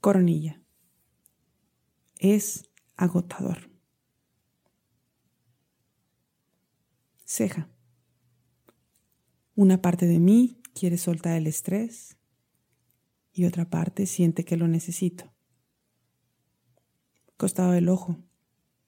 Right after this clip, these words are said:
Siento que hay mucho peso en mis hombros. Bajo ojo. Tantas noticias.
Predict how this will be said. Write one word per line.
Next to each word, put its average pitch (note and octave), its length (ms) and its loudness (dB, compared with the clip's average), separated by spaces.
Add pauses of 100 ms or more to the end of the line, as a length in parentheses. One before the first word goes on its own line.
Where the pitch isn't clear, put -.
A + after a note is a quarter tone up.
(500)
Siento F#3 360 0
que F3 60 -4
hay E3+ 80 2
mucho F3 480 2
peso D#3+ 420 -2 (220)
en F3 160 0
mis E3+ 180 0
hombros. D#3+ 540 -4 (3000)
Bajo G3+ 340 0
ojo. D#3+ 300 -4 (1200)
Tantas F3 480 -2
noticias. - 680 -8